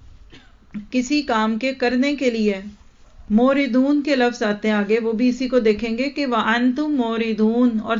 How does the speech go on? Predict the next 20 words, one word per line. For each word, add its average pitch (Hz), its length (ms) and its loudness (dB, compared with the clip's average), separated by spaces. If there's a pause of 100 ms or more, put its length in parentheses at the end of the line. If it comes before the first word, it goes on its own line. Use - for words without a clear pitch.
तुम 254 160 0
मुंह 254 280 4
फेरने 220 420 0
वाले 196 340 -4
हो। 226 200 0
मोरिद 226 540 0
क्या 277 140 -2
है? 285 140 -2
इसम 247 280 -4
फाइल 208 340 -2
है। 208 180 -4 (500)
मतलब 254 460 0
क्या 214 200 0
है 220 340 0
कि 233 160 -4 (180)
तुमने 254 460 2
ये 269 200 0
बातें 214 520 -2
करना 202 440 -2
अपनी 208 280 -4